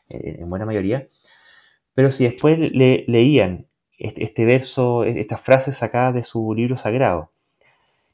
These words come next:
y, eh, el cual incitaba a la, a la violencia, y le-, eso, eso se llama como priming, ¿cierto? En, en psicología, le, le hacían un, una, una impronta previa,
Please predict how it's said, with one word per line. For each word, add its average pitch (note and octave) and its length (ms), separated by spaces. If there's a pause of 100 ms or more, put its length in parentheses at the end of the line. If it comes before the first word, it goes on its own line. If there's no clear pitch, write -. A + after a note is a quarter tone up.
(180)
y, G#2 640 (560)
eh, F2 440
el G#2 180
cual B2 260
incitaba C3+ 680
a B2+ 140
la, B2 640 (200)
a G#2 100
la G#2 100
violencia, A#2 640 (200)
y E2 200
le-, F#2+ 200
eso, G#2+ 140
eso G2+ 220
se G#2 180
llama G#2+ 180
como G#2 200
priming, F#2 500
¿cierto? - 280
En, G2+ 80
en G2 120
psicología, G2+ 560 (480)
le, - 280
le - 80
hacían G#2+ 260
un, G#2 180
una, F#2+ 320
una F#2 160
impronta C3 460
previa, C#3 420